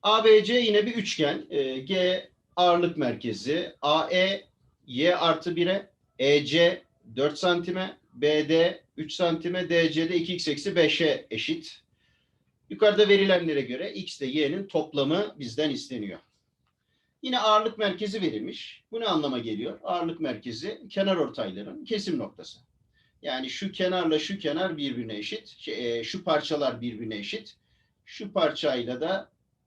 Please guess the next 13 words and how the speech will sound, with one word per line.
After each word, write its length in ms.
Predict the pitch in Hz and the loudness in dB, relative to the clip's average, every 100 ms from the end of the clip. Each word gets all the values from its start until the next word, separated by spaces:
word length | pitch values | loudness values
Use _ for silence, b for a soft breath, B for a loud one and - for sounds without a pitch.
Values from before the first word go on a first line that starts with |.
| _ _ _ _ _ - | _ _ _ _ _ -18
şu 200 | - - | -14 -4
parça 380 | 160 135 147 117 | -2 -2 -4 -6
birbirine 320 | 113 98 101 | -8 -10 -12
eşit. 240 | 90 - | -14 -16
Şöyle 220 | - 104 104 | -16 -16 -14
eşit 260 | - 101 | -16 -16
yapalım 400 | 92 - 98 104 | -20 -18 -16 -14
isterseniz. 840 | 101 - - - - 123 - - _ _ _ _ _ _ _ _ _ _ _ | -16 -20 -20 -20 -16 -16 -16 -20 _ _ _ _ _ _ _ _ _ _ _
Şu 120 | _ | _
aynı 300 | - - - | -20 -20 -20
işaret 440 | - 95 90 92 95 | -16 -14 -14 -16 -18
olsun 320 | 87 156 117 | -16 -14 -14
ki 200 | - | -16